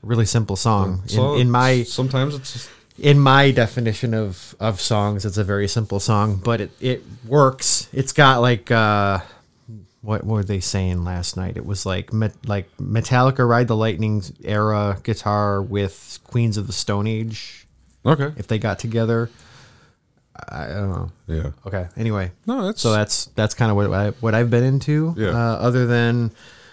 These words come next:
Speaker 1: uh,
Speaker 2: Any roasting going on?
Speaker 1: I did some roasting for a guy at work.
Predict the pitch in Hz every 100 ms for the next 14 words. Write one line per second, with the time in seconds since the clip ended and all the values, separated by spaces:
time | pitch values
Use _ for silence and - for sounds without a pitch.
0 | - - - 98 104 104 101 98 87 98
1 | 98 113 110 117 120 117 120 - - _
2 | _ _ _ _ - 151 165 160 151 151
3 | 156 151 143 - 135 127 131 131 120 131
4 | 131 -